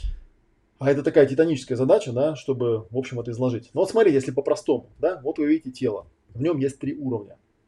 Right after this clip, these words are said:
Голова, сердце и живот. Да? Нечто нематериальное вверху, нечто абсолютно материальное внизу под названием тело.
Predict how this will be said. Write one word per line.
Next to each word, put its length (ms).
Голова, 540
сердце 380
и 100
живот. 380
Да? 280
Нечто 340
нематериальное 640
вверху, 420
нечто 320
абсолютно 440
материальное 520
внизу 260
под 140
названием 520
тело. 400